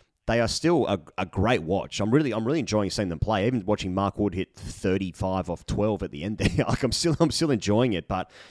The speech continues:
if I was an England fan, you'd be fucking tearing your hair out at times. But fundamentally, we might just be looking at just a, not a very good team that is occasionally capable of doing fucking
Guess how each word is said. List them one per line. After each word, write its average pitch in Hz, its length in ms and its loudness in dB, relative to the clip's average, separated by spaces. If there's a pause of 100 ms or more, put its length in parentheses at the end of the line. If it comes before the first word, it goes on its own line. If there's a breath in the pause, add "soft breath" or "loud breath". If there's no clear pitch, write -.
(160 loud breath)
if 113 80 -8
I 175 80 2
was 190 140 2
an 107 80 -2
England 120 260 0
fan, 95 200 -4
you'd 104 100 -8
be 123 100 -8 (140)
fucking 190 260 -6
tearing 113 340 -2
your 87 100 -4
hair 95 180 -2
out 98 100 0
at - 80 -10
times. 98 320 -6
But - 200 -2 (460 soft breath)
fundamentally, 135 720 -2
we 110 100 -2
might 151 180 -2
just 202 160 -12
be 165 80 -2
looking 117 260 -4
at 104 140 -4
just 107 160 -8
a, 98 260 -4
not 110 240 0
a 156 60 0
very 117 320 -4
good 113 260 -8
team 107 460 -6 (380 soft breath)
that 120 120 2
is 117 100 -2
occasionally 120 680 -2
capable 104 520 -4
of 92 120 -12
doing 104 400 -6
fucking 117 480 -6